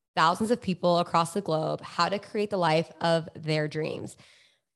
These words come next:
She has a self-discovered method that involves a combination of quantum physics,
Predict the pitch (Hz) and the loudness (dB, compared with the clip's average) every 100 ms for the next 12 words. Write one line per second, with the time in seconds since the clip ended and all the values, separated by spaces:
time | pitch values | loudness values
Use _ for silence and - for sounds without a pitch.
0 | - 220 220 208 202 202 - 202 190 190 | -4 0 4 6 6 4 0 0 0 0
1 | 254 - 214 214 175 156 190 190 170 160 | -2 -2 -2 0 -2 -2 -2 -2 0 -2
2 | - 170 156 156 147 147 143 - - 180 | -2 -4 -4 -2 -2 -6 -8 -14 -4 -2
3 | 214 175 160 165 156 156 151 147 - - | 2 2 0 -2 -4 -4 -4 -6 -10 -2
4 | 170 214 220 175 160 165 - | 0 2 2 2 2 2 -2